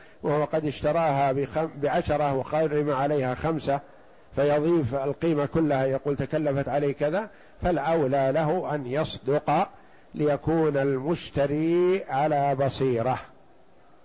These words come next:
مثل ما يحب المرء أن يوضح له كل شيء، فهو عليه أن يوضح لأخيه كل شيء. "لا يؤمن أحدكم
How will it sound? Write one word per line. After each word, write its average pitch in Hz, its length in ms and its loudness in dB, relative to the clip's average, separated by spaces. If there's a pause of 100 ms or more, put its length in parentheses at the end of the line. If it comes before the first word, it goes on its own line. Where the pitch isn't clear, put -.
(680)
مثل 175 580 0
ما 151 280 2
يحب 151 560 0
المرء 165 500 2 (400)
أن 175 180 -2
يوضح 175 720 0
له 160 540 2
كل 208 280 -2
شيء، 208 480 -2 (540)
فهو 170 520 2 (220)
عليه 175 720 0
أن 196 80 -2
يوضح 180 600 -2
لأخيه 180 580 -2
كل 220 320 -4
شيء. - 180 -10 (800)
"لا 175 360 2
يؤمن 170 680 2
أحدكم 190 880 0